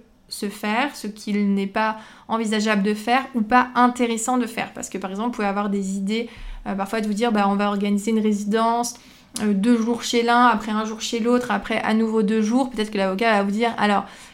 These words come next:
oui, mais si vous faites comme ça, pour les enfants, voilà comment vous devez, euh, vous organiser. Est-ce que vous êtes sûr que c'est conforme à votre intérêt ?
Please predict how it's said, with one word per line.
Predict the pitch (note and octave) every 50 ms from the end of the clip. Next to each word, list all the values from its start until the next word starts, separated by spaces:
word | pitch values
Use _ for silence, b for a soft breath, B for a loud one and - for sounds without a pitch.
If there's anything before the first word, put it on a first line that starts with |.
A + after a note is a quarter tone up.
| B B
oui, | A3+ A#3+ B3
mais | A#3+ A3
si | A3 - A#3
vous | A3+ A3
faites | G#3+ A#3+ G#3+ G#3+ G#3+
comme | - G#3+ G#3+ G#3+
ça, | G#3+ A#3+ B3 A#3+ B3+ B3+ B3+ B3+ B3
pour | B3 A3+
les | A3 G#3+ G#3
enfants, | G#3+ G#3+ G#3+ - A3+ A#3 A#3
voilà | A3+ G#3+ G3+ G#3
comment | G#3 A3 G#3 G#3 G3+
vous | G3+ G3+
devez, | G3 G#3 G3+ G3 G#3 G#3+ G#3+ G#3+ G3+
euh, | G3 G3
vous | G3 G3+ G3
organiser. | G3+ G3 G3+ G3+ G#3 G3+ G3+ G#3 A#3 A#3+ B3 B3+
Est-ce | B3 B3
que | - G#3+
vous | G3 G3 G3
êtes | F#3+ F#3+
sûr | - A3 G#3
que | -
c'est | - - F#3+
conforme | - G3+ G3 - - G#3 G3+ G3+
à | G3 G3
votre | G3 F#3+ F#3+ -
intérêt ? | G3 G3+ G3+ G#3+ G#3+ G#3+ A3+ A#3+ B3 B3+ B3